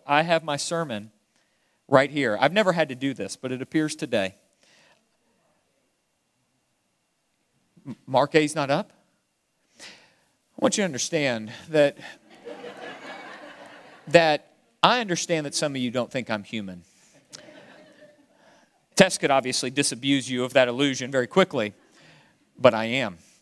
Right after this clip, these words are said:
So we'll just use my real Bible then, since we are, this is simply a matter of me forgetting to put up a scripture. Let's go. So it's in my, it's in my manuscript, but obviously not in the presentation. Um,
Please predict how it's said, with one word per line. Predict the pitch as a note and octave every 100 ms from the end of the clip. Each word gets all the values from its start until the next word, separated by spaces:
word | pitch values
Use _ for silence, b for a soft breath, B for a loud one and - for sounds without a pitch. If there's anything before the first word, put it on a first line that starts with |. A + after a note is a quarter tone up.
| _ b -
So | -
we'll | F3+ A#3
just | C4+ C#4+
use | B3+ G3+
my | F#3
real | D#3 F3+ F3
Bible | E3+ G3+ C#3+
then, | G2 F#2+ F#2
since | - F3 E3 E3+
we | E3 F#3
are, | D#3 D3 C#3 D3+
this | D#3
is | D3
simply | - D#3+ D#3
a |
matter | C3+ C#3 C3
of | A#2
me | C#3
forgetting | B2+ B2+ B2+ A#2+
to | A2+
put | B2+
up | A#2
a | -
scripture. | - C#3+ - E2+ - B B B B B B B -
Let's | E3 D#3+
go. | F3+ D3+ C3+ D#3 B B B B
So | - D4
it's | D#4+ D#3
in | E3+
my, | D#3 C3+ A#2+
it's | A2 -
in | D#3+
my | C3
manuscript, | A#2+ C#3+ C3+ - G#2+ G#2 - _
but | A2+ G#2 - -
obviously | F3+ G3+ -
not | E3+ A2 G#2+
in | G#2
the |
presentation. | - G#2 F#2+ - D3+ - F#2+ - B B B B B B
Um, | E3 E3 D#3 D3+ D3